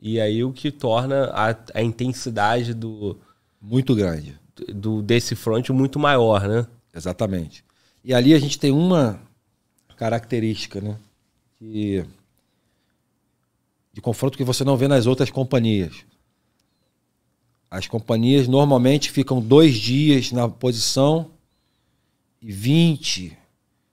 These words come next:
Speaker 2: vinte e poucos dias recuado na casa, lá na cidadezinha.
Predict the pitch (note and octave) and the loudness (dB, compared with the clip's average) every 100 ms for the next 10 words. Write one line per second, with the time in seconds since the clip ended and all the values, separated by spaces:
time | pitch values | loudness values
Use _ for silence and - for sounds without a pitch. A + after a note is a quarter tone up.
0 | _ - B2 C#3+ C3+ C#3 C3+ B2 A2 C#3+ | _ -8 -6 -4 -2 0 0 -2 2 2
1 | A2 C3+ C#3 C3 A#2 F#2 F2+ - _ _ | 2 0 2 2 2 -2 -10 -18 _ _
2 | _ _ _ _ _ _ A2+ A#2 - B2+ | _ _ _ _ _ _ -8 -6 -2 0
3 | A#2 F#2 F#2 A#2 B2 - A#2+ A#2+ G#2 G#2+ | 0 -2 -2 -2 -4 -4 -4 -4 -4 -4
4 | G#2 E2+ | -6 -8